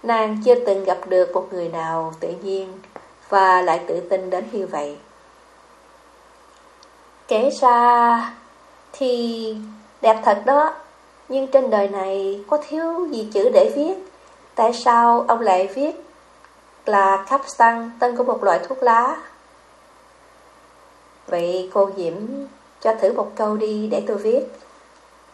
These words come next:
Diễm cười, "Anh là lính đa tình có được không?"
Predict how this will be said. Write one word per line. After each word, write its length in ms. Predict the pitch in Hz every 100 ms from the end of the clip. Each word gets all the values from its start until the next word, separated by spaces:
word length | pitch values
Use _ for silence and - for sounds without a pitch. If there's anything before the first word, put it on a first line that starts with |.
| _ _ _ _ _ _ - - -
Diễm 180 | 202 220 -
cười, 400 | 185 170 165 170 - - _ _ _ _ _ _ _ _ _ _ _ _ - - - _ _ _ _ _
"Anh 180 | 240 233
là 120 | 226
lính 280 | 208 214 -
đa 120 | 247
tình 340 | 233 202 196 196
có 100 | 269
được 220 | 214 202
không?" 400 | 233 220 226 247